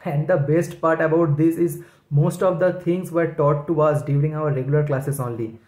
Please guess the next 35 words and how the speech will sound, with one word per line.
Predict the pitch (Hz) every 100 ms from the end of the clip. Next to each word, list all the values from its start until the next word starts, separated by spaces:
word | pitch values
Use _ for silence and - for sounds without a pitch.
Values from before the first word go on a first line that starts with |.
| _ _
So | - 180
for | - 160 175 196
that, | 190
I | 160
am | 180 151
really | 143 170 196 170
very | 175
thankful | 175 151 147 180 175
to |
faculty | 175 147 143 151 165
members, | 151 147 143 139 - - _ _
and, | 151 175
uh, | - 160 143 143
also | 143 170 226
I | 196
am | 180
very | 156 160
grateful | 139 147 147 175 156
to | 160
S | 147
R | 151
M | 151 151
I |
S |
T | 147 156
Ramapuram | 131 131 143 139
campus | 139 127 131 135 - _ _ _
for | 165 151
being | 127 175 180
with | 165 175
me | 160 156 147 147 -
to | 156
achieve | 135 131 147
my | 143 131
goals. | 131 127 117 -